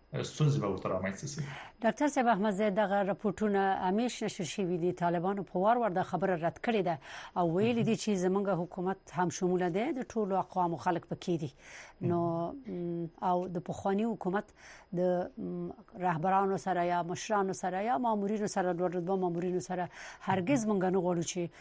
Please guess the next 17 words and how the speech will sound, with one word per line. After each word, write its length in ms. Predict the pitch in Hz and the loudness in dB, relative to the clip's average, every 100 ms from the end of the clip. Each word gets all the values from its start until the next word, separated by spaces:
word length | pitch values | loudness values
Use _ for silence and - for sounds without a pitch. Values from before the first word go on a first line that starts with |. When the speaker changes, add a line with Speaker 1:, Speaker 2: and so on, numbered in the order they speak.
| - 170 | -10 -8
Speaker 2:
حکومت 480 | - 180 175 - - | -4 0 0 -2 -6
جوړ 160 | 170 151 - | -4 -2 -6
کړو. 120 | 147 - _ - - - - - | -12 -12 _ -20 -20 -20 -14 -2
Speaker 1:
بله. 380 | 185 185 180 - 190 | 0 2 0 0 4
Speaker 2:
دا 100 | 226 220 - 196 180 | 6 4 2 0 2
یو 100 | 196 170 | 2 4
بل 120 | 277 220 | 2 2
مشکل 340 | 180 - 180 165 | 0 -2 -2 -2
دی. 80 | 151 - - - - 196 190 | -4 -6 -20 -20 -8 -2 2
نو 100 | 190 185 180 180 180 - 214 262 | 4 4 4 2 0 -4 -2 0
دلته 180 | 254 | 0
سوال 300 | 233 247 262 233 | 2 4 4 4
بیا 140 | 254 240 | 4 4
دا 160 | 240 | 2
پیدا 280 | 285 262 240 | 2 2 2
کیږي 360 | - 311 277 240 | 0 0 2 0
چې 440 | 240 220 196 - | 2 2 0 -8